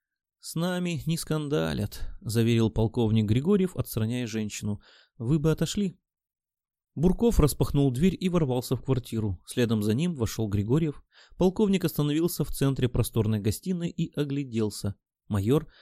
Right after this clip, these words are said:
осмотрел все комнаты и вернулся к начальнику. «Никого. Ушла», доложил он, убирая оружие под пиджак. Григорьев приблизился к фотографии на комоде. Дина Кузнецова,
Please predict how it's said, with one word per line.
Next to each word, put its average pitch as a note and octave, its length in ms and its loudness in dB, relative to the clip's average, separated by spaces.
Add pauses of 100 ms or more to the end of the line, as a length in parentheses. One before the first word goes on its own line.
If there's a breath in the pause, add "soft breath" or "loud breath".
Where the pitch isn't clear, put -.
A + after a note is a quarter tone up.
(120)
осмотрел G3 480 2
все - 180 2
комнаты F#3 440 2
и F#3 160 0
вернулся C#3+ 440 2
к - 60 -10
начальнику. G#2 680 -2 (360)
«Никого. B2 840 -4 (460)
Ушла», F3 520 -4 (320)
доложил A#2 460 2
он, F3 240 0 (300 soft breath)
убирая F#3 380 4
оружие C#3 440 2
под C3+ 260 -2
пиджак. G#2+ 540 -2 (320)
Григорьев G#2+ 560 2 (240 loud breath)
приблизился F3+ 540 4
к - 60 -14
фотографии D3 500 2
на C#3 200 0
комоде. A2 760 -2 (520)
Дина A2+ 280 2
Кузнецова, D#3+ 640 2